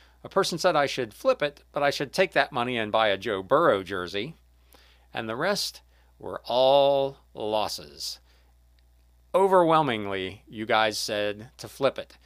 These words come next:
So by the time this video appears on YouTube, that bad boy will be listed on eBay. Chad,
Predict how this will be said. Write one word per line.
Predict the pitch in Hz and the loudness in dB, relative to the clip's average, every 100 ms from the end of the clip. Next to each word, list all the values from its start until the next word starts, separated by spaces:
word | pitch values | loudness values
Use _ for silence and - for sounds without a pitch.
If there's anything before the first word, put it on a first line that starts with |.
| - - _ | -20 -20 _
So | - 120 120 117 | -2 0 0 2
by | 127 | 2
the | 123 | 2
time | - 147 190 | -2 -2 -2
this | 175 165 | -4 -6
video | 151 156 156 151 147 | -4 -4 -2 -2 -4
appears | 127 - 147 151 156 131 | -8 -8 -6 -4 -4 -4
on | 117 127 123 | -4 -4 -4
YouTube, | 127 156 - 185 190 156 139 _ _ _ - | -6 -6 -6 -6 -6 -8 -12 _ _ _ -4
that | 120 151 | -2 0
bad | 160 151 139 | 0 0 0
boy | 147 147 | -2 -2
will | 123 107 | -4 -6
be | 101 | -6
listed | 104 151 - 175 165 156 - _ _ _ | -4 -4 -4 -6 -6 -10 -14 _ _ _
on | 101 113 120 120 123 - | -6 -2 -2 -2 -6 -12
eBay. | 123 113 92 90 90 - _ _ _ - | -10 -8 -8 -10 -16 -20 _ _ _ 0
Chad, | 131 147 156 143 | 2 2 0 -6